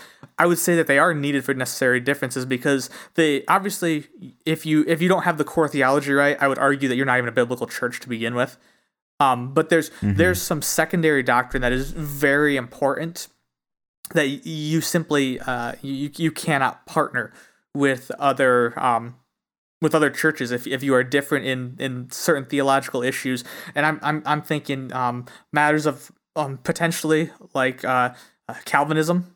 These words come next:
Speaker 1: even, depending if, like, if that spreads through how you do ministry, that's definitely something that you can't get, uh, um, people who are more Arminian on board with, or, or
Speaker 2: Mm-hmm.
Speaker 1: vice versa.
Speaker 2: Sure.
Speaker 1: Um, I don't know if it'd be quite to the level of that, but, um,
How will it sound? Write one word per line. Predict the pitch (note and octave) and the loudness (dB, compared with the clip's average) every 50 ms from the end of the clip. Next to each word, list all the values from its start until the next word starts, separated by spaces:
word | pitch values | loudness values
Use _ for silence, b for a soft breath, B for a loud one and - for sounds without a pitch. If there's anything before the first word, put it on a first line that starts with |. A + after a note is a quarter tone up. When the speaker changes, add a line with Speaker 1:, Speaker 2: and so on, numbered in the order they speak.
| _ _ _ | _ _ _
Speaker 1:
even, | - D#3+ D#3+ E3+ F#3 F#3 F3 | -4 -2 0 0 0 0 0
depending | F3+ - - E3 D#3 D#3 D3+ D3 | -2 -2 0 0 0 0 2 0
if, | D3 C#3+ - | -2 0 2
like, | D#3+ D3 C#3+ | 0 0 0
if | D3 D3 - | 0 -2 2
that | - D#3 D#3+ D#3+ - - - | 2 2 2 0 -4 -10 -12
spreads | - - - - - - C#3+ C#3+ C#3+ - - | -10 -8 -8 -2 2 2 2 2 2 0 -6
through | - - D3+ C#3+ C#3 C#3 C3+ C3 C3 - _ _ _ _ | 0 2 2 4 4 4 2 0 -4 -10 _ _ _ _
how | - - C3+ D3+ | -4 0 2 2
you | D#3 D3+ D3+ D3 | 2 2 0 0
do | C#3 C#3 | 0 0
ministry, | C#3 C3+ C#3 D#3 - - - E3 E3+ F3+ F3 B B B B B B _ | 0 2 0 -2 -2 -2 0 0 0 0 -2 B B B B B B _
that's | D3+ D3+ D3 - | 0 0 2 2
definitely | - D#3+ D#3 - D3 | 2 2 2 2 0
something | - - C3+ B2 - | 0 0 -2 -2 -2
that | C3 B2 | -2 -2
you | B2+ C3+ | -2 -4
can't | C3+ - - C#3+ B2+ B2 | -4 -4 -6 -6 -6 -4
get, | - - - - _ - | -4 -6 -6 -6 _ -12
uh, | - - _ _ - | -12 -12 _ _ -2
um, | D#3+ D3 B2 A#2 A#2 A#2 D#3 - _ _ _ _ | 0 2 2 0 -2 -6 -14 -16 _ _ _ _
people | - D3 C#3+ C3+ | -2 0 0 2
who | C#3+ | 2
are | C#3 B2+ B2 B2+ C3 - _ - | 4 4 2 0 -4 -10 _ -6
more | - C#3+ C#3 C3 | 0 2 2 4
Arminian | A#2 C3 C#3 C3+ B2+ B2+ B2 A#2+ | 4 2 2 0 -2 -2 -2 0
on | A#2 A#2+ C3 B2 | 0 0 0 0
board | B2+ B2 A#2 A#2 A#2 | 0 2 2 2 0
with, | A#2+ A#2 A2+ A2 - | 0 -2 -2 2 2
or, | B2+ | 2
or | B2 A#2+ B2+ | 2 4 2
Speaker 2:
Mm-hmm. | C3+ - | 4 4
Speaker 1:
vice | B2 B2 B2 B2 - | 4 2 2 0 -4
versa. | C#3 B2+ B2 A#2 - - - A#2 A2+ B B B B | -2 0 0 0 0 0 0 0 0 B B B B
Speaker 2:
Sure. | - - G2 G2 G2 | -4 -2 0 2 2
Speaker 1:
Um, | C3 B2+ B2 A#2+ B2 B2+ - - - _ _ _ _ _ _ _ _ _ _ _ _ _ _ _ _ _ _ _ _ _ _ _ | 4 4 4 2 0 -4 -8 -12 -18 _ _ _ _ _ _ _ _ _ _ _ _ _ _ _ _ _ _ _ _ _ _ _
I | D#3 | 2
don't | E3 F3 | 2 4
know | F#3 F#3+ | 4 4
if | F#3 | 4
it'd | F#3 E3 D3+ | 2 2 4
be | D#3 D#3+ D#3 D#3 C#3+ - - _ _ _ - | 2 4 4 4 2 2 -2 _ _ _ -16
quite | - - - - - | 0 0 0 0 0
to | F3 | -2
the | D3+ D3+ | 0 2
level | D3 C#3+ D3 D3+ D3+ D#3 D#3 | 2 4 2 4 4 2 2
of | D3+ D#3 | 4 4
that, | D#3+ D3+ D3 | 2 2 2
but, | D3 D3 - | 0 -2 0
um, | - C#3 C3 B2 A#2 A#2+ | 2 0 0 0 -2 -6